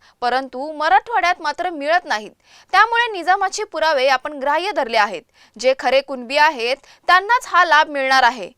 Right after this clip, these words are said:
त्यामुळे अनेक ओबीसी संघटनांनी या जीआरचे स्वागत केल्याचे मुख्यमंत्री देवेंद्र फडणवीस यांनी म्हटलं आहे. "आम्ही मराठ्यांचं मराठ्यांना तर ओबीसीचं ओबीसींना देणारं दोन समाजाला कधीच एकमेकांसमोर आणणार नाही,"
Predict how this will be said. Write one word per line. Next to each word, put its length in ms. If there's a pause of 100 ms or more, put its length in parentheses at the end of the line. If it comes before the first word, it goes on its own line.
(220)
त्यामुळे 460 (220)
अनेक 380
ओबीसी 420
संघटनांनी 720
या 120
जीआरचे 640
स्वागत 500
केल्याचे 440
मुख्यमंत्री 760 (240)
देवेंद्र 460
फडणवीस 560
यांनी 200
म्हटलं 300
आहे. 200 (280)
"आम्ही 240
मराठ्यांचं 640
मराठ्यांना 680 (260)
तर 80
ओबीसीचं 600
ओबीसींना 680
देणारं 540
दोन 220
समाजाला 520
कधीच 420
एकमेकांसमोर 760
आणणार 420
नाही," 280